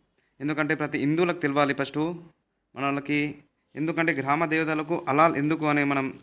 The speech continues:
చూసుకున్నట్లయితే, విచిత్రంగా చాలామంది హిందువులు గ్రామ దేవతలకు ఇచ్చే బలిలో కూడా హలాల్ సంప్రదాయాన్ని పాటిస్తున్నారు. అమ్మవారి కో-, అమ్మవారికి కోళ్ళు, మేకలు బలి ఇచ్చేందుకు ముస్లింలను పిలుస్తున్నారు. వారి దేవుడి హలాల్ పేరుతో గ్రామ దేవతలకు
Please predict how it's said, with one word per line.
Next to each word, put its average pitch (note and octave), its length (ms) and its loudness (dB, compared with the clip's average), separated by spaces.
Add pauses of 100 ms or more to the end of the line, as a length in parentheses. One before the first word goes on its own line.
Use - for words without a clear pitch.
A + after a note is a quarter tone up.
(120)
చూసుకున్నట్లయితే, D3 720 -4 (440)
విచిత్రంగా F3 540 2 (100)
చాలామంది E3+ 520 4
హిందువులు D#3 500 2 (160)
గ్రామ C#3 300 4
దేవతలకు D3+ 520 0
ఇచ్చే D#3 440 -2 (380)
బలిలో C#3+ 420 4
కూడా D3 300 2
హలాల్ C#3+ 380 4
సంప్రదాయాన్ని C#3+ 560 0
పాటిస్తున్నారు. A#2+ 600 -6 (680)
అమ్మవారి D#3+ 400 2
కో-, D3 200 0
అమ్మవారికి D3 480 2
కోళ్ళు, C#3+ 380 2
మేకలు C#3 540 -2 (140)
బలి C3 220 0
ఇచ్చేందుకు C3+ 440 0
ముస్లింలను D#3 540 0
పిలుస్తున్నారు. B2 540 -4 (680)
వారి D3+ 200 0
దేవుడి D3+ 640 0 (400)
హలాల్ E3 360 2
పేరుతో D#3 400 2
గ్రామ C#3+ 240 4
దేవతలకు D3+ 800 0